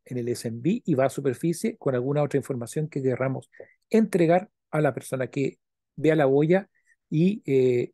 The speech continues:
si necesita recibir alguna información nuestra. Elementos que se utilizan principalmente ya en niveles superiores de buceo,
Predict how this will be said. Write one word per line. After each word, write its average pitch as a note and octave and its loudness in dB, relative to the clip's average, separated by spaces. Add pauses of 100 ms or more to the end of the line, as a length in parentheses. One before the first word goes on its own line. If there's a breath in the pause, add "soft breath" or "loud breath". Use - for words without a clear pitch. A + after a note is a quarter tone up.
(140)
si - -10
necesita B2+ -2
recibir B2 -2
alguna A#2+ -2
información A2 -8
nuestra. - -10 (1700 loud breath)
Elementos D#3+ 2
que - -2
se - -2
utilizan D#3 0
principalmente B2+ 0
ya B2+ 0
en B2+ -8
niveles A#2+ -6
superiores C3 2
de D3 0
buceo, E3 -6